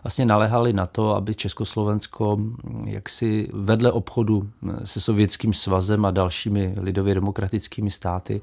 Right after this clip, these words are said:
se neuzavíralo ani před svými jaksimi tradičními obchodními partnery ze západu a jaksi sledovalo takovou, dá říct, obchodní politiku všech azimutů.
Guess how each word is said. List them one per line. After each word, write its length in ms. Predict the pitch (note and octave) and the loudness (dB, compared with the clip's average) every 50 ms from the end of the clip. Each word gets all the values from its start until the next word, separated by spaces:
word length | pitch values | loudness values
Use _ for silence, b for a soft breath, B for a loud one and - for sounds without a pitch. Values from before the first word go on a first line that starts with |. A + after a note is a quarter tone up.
| B B B B B | B B B B B
se 240 | B - - A2+ G#2+ | B -4 -2 0 2
neuzavíralo 960 | A2 A2 A2+ - D3 A#2+ A2+ A#2 A2 G#2+ A2 A2 A2 G#2 G2+ G2+ G2+ G2+ G2 | 4 2 2 2 2 4 4 4 4 4 4 4 6 6 6 4 4 4 2
ani 200 | G2 G2+ G#2 G#2 | 0 0 -2 -2
před 200 | - - G2+ - | -2 -4 -6 -4
svými 300 | - - G#2+ G2 G2+ G2 | -4 -4 -2 0 0 -2
jaksimi 380 | F#2+ - - - A2 G#2 G2+ | -2 -4 -4 -4 -2 -2 -2
tradičními 760 | - - A2 G#2+ A2 A2+ A#2+ G#2 - - - A2+ G#2+ A2 G#2+ | 0 2 4 4 6 6 4 2 2 2 4 4 4 4 4
obchodními 760 | G#2 F#2+ - - - G#2+ G2+ G#2 G2+ G2 G2+ G#2 G2+ G2+ G#2+ G2+ F#2+ | 2 -2 -2 0 0 2 2 2 2 2 2 0 0 0 -2 -6 -2
partnery 600 | - G2 F#2 F#2+ - - A2 G2 G2 G2 G2 G2 - B B B B B B | 0 0 0 0 -2 0 0 2 2 2 2 0 -2 B B B B B B
ze 120 | B G2 F#2 | B 0 2
západu 680 | F2 G2+ F#2+ G2 G2+ - G2+ F#2+ F2+ G2 G2 G2 F#2+ | 4 6 6 6 6 4 2 2 2 2 0 0 0
a 120 | F#2 F2+ F2+ F#2+ | 0 0 -2 -2
jaksi 360 | F#2 F2+ - - - A2+ G2+ | -4 -6 -8 -6 -4 -4 -4
sledovalo 520 | - - G2+ F#2+ G2 G2 F#2+ F#2+ F#2 F#2 | -2 -2 -2 -2 0 2 2 2 2 2
takovou, 360 | - - - - G2 F#2+ F#2 F#2 | -2 -2 -2 0 2 2 2 0
dá 280 | G2 A2 G#2+ F#2 F#2 F2+ | -4 -8 -6 -4 -6 -4
říct, 260 | E2+ - A2 F#2+ - | -2 -2 -4 -4 -2
obchodní 440 | - G#2 F2 - - A2+ F#2+ G#2 G2+ | -6 -6 -6 -4 -2 -2 0 0 -2
politiku 680 | - - G2+ G2 F#2 - G#2 F#2+ - - G#2+ G#2 G2+ G#2+ - | -2 -2 -2 -2 -2 -2 -4 -6 -2 -2 -2 -2 -2 -4 -6
všech 300 | - - - A#2+ - - | -6 -4 -4 -4 -6 -6
azimutů. 640 | - G#2+ F#2 G2+ G#2 G#2 G#2+ F#2 - - G2+ F2+ | -6 -4 0 2 4 4 4 4 2 2 0 0